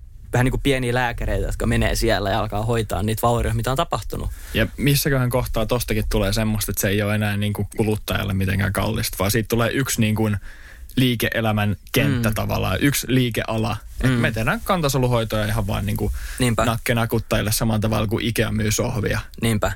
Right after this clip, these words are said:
Speaker 1: Ja jos jotkut asiat näissä jaksoissa on ollut liian, äh, scientific ja science fiction juttuja,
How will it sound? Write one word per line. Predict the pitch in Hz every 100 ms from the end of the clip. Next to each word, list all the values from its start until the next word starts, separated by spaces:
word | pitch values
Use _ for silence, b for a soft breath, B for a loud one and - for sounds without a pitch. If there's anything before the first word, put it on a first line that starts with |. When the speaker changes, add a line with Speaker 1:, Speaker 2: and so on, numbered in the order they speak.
| - - B B
Speaker 1:
Ja | 123
jos | 123
jotkut | 135 131 123
asiat | 127 117 104
näissä | 110 113 107
jaksoissa | 110 120 117 113
on |
ollut | 110 127
liian, | 123 113 107 - - - - -
äh, | 120
scientific | - 123 120 110 107 - - - 110 113 -
ja | 113 98 - - - -
science | 120 117 113 -
fiction | 123 - 113
juttuja, | 110 - 117